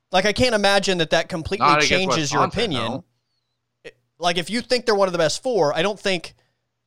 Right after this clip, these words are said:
Speaker 1: five to six is going to matter a whole lot. So, really, I think when you're evaluating this, if you're Ohio State, you really have more to lose by playing another game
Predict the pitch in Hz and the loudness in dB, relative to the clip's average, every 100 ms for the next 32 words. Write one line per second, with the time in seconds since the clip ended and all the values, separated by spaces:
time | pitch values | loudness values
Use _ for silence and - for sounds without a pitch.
0 | _ _ - - 180 190 175 160 - 185 | _ _ -8 0 2 2 -2 -4 0 0
1 | 143 - - - _ - 151 160 151 135 | 0 -6 -8 -12 _ -6 -2 -2 0 0
2 | 135 139 120 110 120 107 107 95 - _ | 0 2 0 -2 -6 -4 -4 -6 -14 _
3 | _ _ - 208 180 - - 170 262 202 | _ _ 0 4 4 0 -6 4 6 6
4 | 151 175 165 165 147 139 160 214 160 143 | 4 0 -4 -2 -2 2 2 2 0 -2
5 | 143 139 147 151 139 139 170 131 - 214 | -2 -4 -4 -4 -2 2 0 0 -2 0
6 | 151 - - _ _ _ _ 143 165 254 | 0 -4 -16 _ _ _ _ -2 2 4
7 | 175 156 156 170 135 131 226 226 143 131 | 4 0 2 2 2 2 0 0 0 0
8 | 123 139 127 117 113 113 110 113 107 110 | 0 -2 0 0 -4 -4 -4 -4 -4 -4